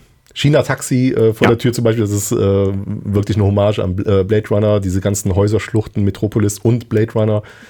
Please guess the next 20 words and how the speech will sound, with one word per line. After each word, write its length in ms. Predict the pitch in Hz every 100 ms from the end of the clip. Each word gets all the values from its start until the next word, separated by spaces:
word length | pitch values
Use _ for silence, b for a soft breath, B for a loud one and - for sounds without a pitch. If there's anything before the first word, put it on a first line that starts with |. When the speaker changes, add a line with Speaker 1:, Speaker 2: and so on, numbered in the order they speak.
| B
Speaker 1:
äh, 60 | 98
aber 260 | 104 110 104
halt 140 | 110
alles 280 | 107 107 110
im 160 | 107 101
Sonnenschein, 420 | 98 92 85 82 _ _ -
Speaker 2:
Genau. 140 | 175
Speaker 1:
sozusagen. 300 | 98 76 71 71
Speaker 2:
Ja, 160 | 85 - -
ausnahmsweise. 560 | 92 82 90 78 73 78 _ _ -
Speaker 1:
Genau, 180 | 101 85
und 200 | 98 - B _
eine 240 | - 135 170
der, 360 | 139 135 131
äh, 400 | 117 117 120 117 107 - - 117 - 107 - -
äh, 280 | 101 98 107
erinnerungswürdigsten 1160 | 139 170 160 160 156 - 117 156 147 - -
Szenen 460 | 110 - 110 131 143
des 180 | 107 -
Films 560 | - 123 170 202 -